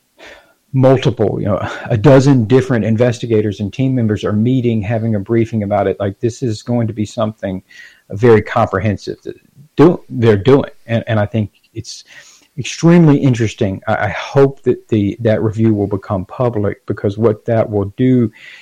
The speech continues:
is people will get a really good idea of how has the government been treating this topic. Uh, you know, I don't know how far back they're gonna go,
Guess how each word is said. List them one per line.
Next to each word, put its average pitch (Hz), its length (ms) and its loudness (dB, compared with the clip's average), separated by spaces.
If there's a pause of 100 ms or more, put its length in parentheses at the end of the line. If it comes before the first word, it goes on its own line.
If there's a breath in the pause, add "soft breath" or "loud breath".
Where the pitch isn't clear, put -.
(140 loud breath)
is 107 100 -8
people 120 260 0
will 107 60 2
get 95 140 -2
a 95 60 0
really 135 480 0
good 107 460 -2
idea 110 600 0
of 101 500 -6 (300 soft breath)
how 123 220 0
has 123 160 0
the 120 60 -8
government 104 460 -2
been 104 160 -8
treating 120 640 -2
this 92 240 -10
topic. - 600 -8 (380)
Uh, 85 220 -6 (180)
you 101 60 -18
know, - 80 -18 (240)
I 117 100 -4
don't 107 160 2
know 107 60 -2
how 101 180 -2
far 104 240 0
back 90 380 -4
they're 107 100 -6
gonna 104 200 -8
go, - 280 -10